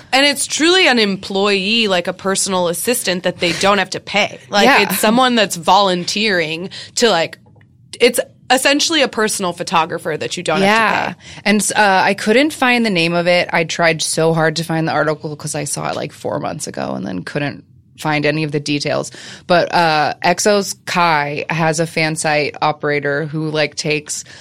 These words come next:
Speaker 2: some of the best, like, K-pop pictures that anyone's ever seen, like, stage pictures, like, beautiful stage pictures. And people always love when exo is at, like, those compilation, like, Music Bank in Philippines,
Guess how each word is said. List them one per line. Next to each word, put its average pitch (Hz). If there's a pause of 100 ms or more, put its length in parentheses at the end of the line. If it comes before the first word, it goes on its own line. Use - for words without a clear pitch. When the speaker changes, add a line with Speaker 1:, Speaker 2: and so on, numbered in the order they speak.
(120)
Speaker 2:
some 190
of 180
the 175
best, 147
like, 165
K-pop 160
pictures 165
that 160
anyone's 156
ever 147
seen, 156
like, -
stage 175
pictures, 269
like, 135 (160)
beautiful 165
stage 139
pictures. 214 (420)
And 170
people 180
always 165
love 165
when 170
exo 156
is 147
at, 143
like, 143
those 151
compilation, 156
like, 143
Music 254
Bank 254
in 240
Philippines, 226